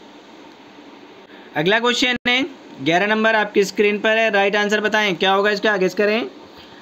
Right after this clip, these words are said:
The larynx is closed during swallowing by, the larynx is closed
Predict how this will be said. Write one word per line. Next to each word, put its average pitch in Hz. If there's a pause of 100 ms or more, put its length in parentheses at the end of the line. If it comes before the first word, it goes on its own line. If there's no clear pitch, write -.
(180)
The 170
larynx 262
is 262
closed 254 (120)
during 262
swallowing 233 (360)
by, 160 (1300)
the 160
larynx 208 (240)
is 185 (120)
closed 160